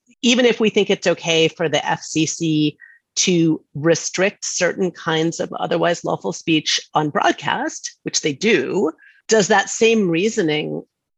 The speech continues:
lead us to believe that an administrative agency could restrict everything we say and do and communicate with our friends on social media?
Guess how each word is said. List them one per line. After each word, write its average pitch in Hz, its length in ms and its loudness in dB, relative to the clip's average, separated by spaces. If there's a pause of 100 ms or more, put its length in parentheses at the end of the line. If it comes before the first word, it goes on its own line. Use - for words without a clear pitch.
(140)
lead 175 380 2
us 170 220 2
to 175 140 -4
believe 151 380 0
that 156 100 0
an 151 100 0
administrative 151 680 -2
agency 147 760 -4 (220)
could 160 260 0
restrict - 600 -2 (460)
everything 170 720 0
we 160 200 0
say 151 800 -2
and 160 360 0
do 156 420 4
and 185 220 -2
communicate 180 640 2
with 175 160 -2
our 165 160 2
friends 170 560 0 (420)
on 175 380 2
social 165 440 0
media? 156 600 0